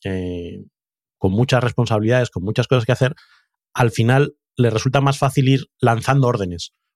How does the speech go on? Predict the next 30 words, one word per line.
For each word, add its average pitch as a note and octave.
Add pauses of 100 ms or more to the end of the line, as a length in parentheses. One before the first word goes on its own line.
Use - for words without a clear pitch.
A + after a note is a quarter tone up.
Oye, D3
esto D3
házmelo D3
así, D#3
esto D3
házmelo C#3
así, C#3+
esto C#3+
necesito B2
para C3
mañana, C#3
esto C#3
no C3+
sé B2+
qué, C#3+
pum, C3
pum, C#3
pum, C#3
pum. E3 (400)
Tienes C#3+
la C#3+
sensación D3
de A2
que -
estás A#2+
siendo B2
muy A2
productivo, A2
muy G#2
productiva, C3+